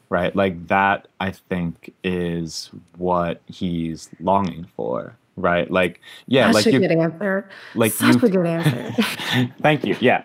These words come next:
Speaker 1: Okay. <laughs> Um, um, no, but I, I think that that is, like, he,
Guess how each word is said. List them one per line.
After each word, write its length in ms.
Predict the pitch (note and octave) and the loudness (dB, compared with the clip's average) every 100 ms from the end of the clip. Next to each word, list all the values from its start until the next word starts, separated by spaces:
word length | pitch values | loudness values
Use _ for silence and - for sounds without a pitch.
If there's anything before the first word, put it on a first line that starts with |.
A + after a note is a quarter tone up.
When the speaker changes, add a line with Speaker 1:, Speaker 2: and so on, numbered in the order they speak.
| - | 0
Speaker 1:
Okay. 280 | C3+ A#2+ F#2 | 2 4 2
<laughs> 360 | C3+ - A#2+ | 0 0 0
Um, 360 | E3 B2+ G#2+ G#2 F2+ - - - D4 | 4 4 4 2 -4 -4 -2 0 4
um, 280 | D3 C#3+ | 4 6
no, 140 | F3+ G3+ | 6 6
but 160 | D3 | 6
I, 160 | C#3 D#3 | 4 4
I 100 | C3+ | 4
think 160 | D3 E3 | 4 2
that 160 | D#3+ - | 2 2
that 260 | D3 D3+ | 2 2
is, 280 | - C3 B2+ | 0 -2 0
like, 240 | C3 B2+ B2 | 0 0 -2
he, 580 | - C3+ C3 C3 B2+ | -10 -8 -6 -4 -6